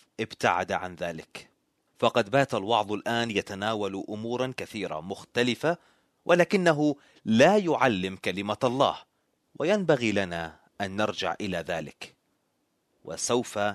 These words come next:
نبقى على موقفنا. فيجب علينا أن نعلم، يجب علينا أن نعلم كل كلمة، كل كلمة، وإن لم تكن لديكم شهية لذلك، فإن هذا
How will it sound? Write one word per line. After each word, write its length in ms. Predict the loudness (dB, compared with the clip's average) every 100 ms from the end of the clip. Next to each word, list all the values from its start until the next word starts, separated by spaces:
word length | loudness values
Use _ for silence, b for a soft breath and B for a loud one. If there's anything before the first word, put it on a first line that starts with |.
| -6
نبقى 600 | -4 -2 -2 0 0 2
على 220 | 0 -2 -4
موقفنا. 640 | -6 -8 -8 -8 -10 -12 _ _
فيجب 520 | -10 -4 -4 -2 0
علينا 460 | 2 2 2 -2 -4
أن 220 | -6 -8
نعلم، 460 | -8 -8 -8 -12 -16 B B -10
يجب 480 | 2 4 4 0 2
علينا 460 | 2 4 2 0
أن 280 | -2 -2 -2
نعلم 580 | 0 4 4 4 2 0 _ 0
كل 400 | 2 4 6 4
كلمة، 560 | 6 4 4 0 -6 -10 _ _ _ _ _ _
كل 440 | 0 2 4 2 0 _ _ _
كلمة، 400 | 4 4 4 -2 -12 _ _ _ _ _ _ _ _ _
وإن 280 | 2 4 4
لم 120 | 4
تكن 360 | 4 0 0 0
لديكم 420 | 2 2 0 -6
شهية 440 | -6 -4 -4 -4 -6
لذلك، 680 | -12 -2 0 0 -2 -10 -20 _ _ _ _ _
فإن 300 | -10 -8 -4
هذا 520 | 0 2 4 2 -2